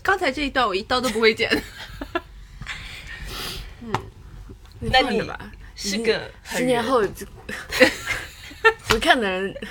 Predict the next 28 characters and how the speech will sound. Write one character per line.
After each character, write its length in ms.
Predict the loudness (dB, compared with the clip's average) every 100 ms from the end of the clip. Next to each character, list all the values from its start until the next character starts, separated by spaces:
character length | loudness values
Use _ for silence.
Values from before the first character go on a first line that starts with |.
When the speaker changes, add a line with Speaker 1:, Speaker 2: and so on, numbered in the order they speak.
| -14 -18 -18 -14 -12 -12 -14 -20 -20 -20 -20 -16 -14 -14 -14 -6
Speaker 1:
会 80 | -2
觉 100 | 0
得 100 | 4
很 160 | 6 6
不 200 | 4 -4
错。 600 | 2 8 10 12 10 6 0 -12 -20 -20 0
<laughs> 80 | 0 0 -12 -12 -6 2 4 4 6 8 10 8 4
因 80 | 2
为 80 |
我 140 | 4 4
们 120 | 4 2
这 200 | 2 0
一 80 |
期 500 | -2 -2 2 2 2 -4 -16 -8
是 220 | 0 4
完 260 | 8 8 8
全 260 | 4 4
无 120 | 4 0
主 180 | -2
题 220 | -4 -4 -2
的 160 | -2
开 180 | 0 0
放 220 | 2 2
式 420 | 0 -2 -2 -4 -8 -18 -20 -20 -20 -20 -16
闲 260 | -4 0 4
聊， 420 | 6 8 8 4 -2 -16
所 160 | -4 2
以， 380 | 4 6 4